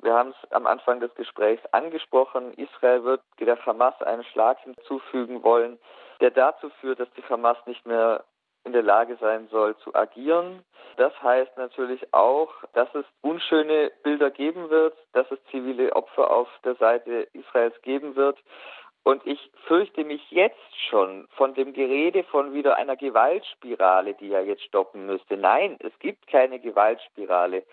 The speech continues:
Hamas hat Israel angegriffen und Israel verteidigt sich, so wie es im Völkerrecht verbrieft ist. Und ich glaube, jedes Land der Welt würde das auch tun. In jedes Land der Welt, wenn es angegriffen würde von hunderten Terroristen, die in das Land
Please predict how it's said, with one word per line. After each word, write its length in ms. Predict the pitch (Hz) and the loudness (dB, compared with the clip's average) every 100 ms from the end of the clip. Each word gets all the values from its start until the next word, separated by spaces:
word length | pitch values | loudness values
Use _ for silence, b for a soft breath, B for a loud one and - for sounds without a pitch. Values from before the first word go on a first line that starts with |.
| B B B - | B B B -2
Hamas 380 | 135 123 135 220 - | 0 2 2 2 -2
hat 180 | 151 131 | -6 -6
Israel 480 | - 214 - 170 139 - | -6 -12 -2 0 2 0
angegriffen 720 | 156 202 196 - 165 - 135 | -2 -2 -12 -4 -4 -4 -8
und 120 | 113 | -10
Israel 420 | - - - 156 | -10 -4 2 2
verteidigt 640 | 151 127 - 131 170 190 - | 2 -4 0 0 0 -6 -10
sich, 120 | 143 - | -10 -6
so 140 | 147 | -4
wie 60 | 170 | -6
es 80 | |
im 100 | 139 | -8
Völkerrecht 540 | - 135 170 147 151 - | 0 2 2 -2 -4 -4
verbrieft 440 | 120 - 139 - | -10 -6 -8 -4
ist. 140 | 131 - _ | -6 -6 _
Und 200 | 127 117 | -12 -10
ich 140 | - | -14
glaube, 300 | - 135 135 | 2 4 4
jedes 440 | 135 123 143 240 285 - | -2 -6 -6 -4 -6 0
Land 300 | 131 127 131 | 0 2 -2
der 120 | 120 | 0
Welt 280 | 131 147 139 | 0 -2 -4
würde 180 | 135 | -4
das 180 | 127 127 - | -2 -4 -2
auch 180 | 101 - | -4 -6
tun. 340 | - 190 240 123 _ B B B B B _ | -8 -4 -4 -6 _ B B B B B _
In 220 | - 156 151 | 0 0 0
jedes 320 | 190 240 247 - - | 0 2 0 -4 0
Land 360 | 156 196 233 | 2 2 -2
der 140 | 175 151 | -4 0
Welt, 260 | 160 220 - | 0 -2 -4
wenn 160 | 165 | -4
es 100 | 160 | -4
angegriffen 720 | - 165 208 196 165 - 147 | -2 -4 -6 -6 -6 -6 -6
würde 300 | 135 139 131 | -2 -2 -2
von 260 | - 139 135 | -2 -4 -2
hunderten 480 | 202 254 226 220 208 | -4 0 0 0 -6
Terroristen, 680 | 185 170 160 175 - _ 147 | -2 -2 -2 -4 -8 _ -12
die 100 | 151 | -8
in 80 | |
das 200 | 147 147 | 0 -2
Land 360 | 139 131 165 233 | 2 0 0 -4